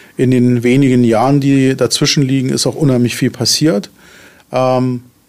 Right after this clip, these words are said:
und wir diskutieren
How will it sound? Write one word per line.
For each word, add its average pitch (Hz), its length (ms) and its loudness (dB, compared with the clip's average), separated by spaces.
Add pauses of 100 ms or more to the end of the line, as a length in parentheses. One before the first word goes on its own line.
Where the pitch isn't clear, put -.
(360)
und 147 600 0
wir 131 640 2
diskutieren 147 880 -2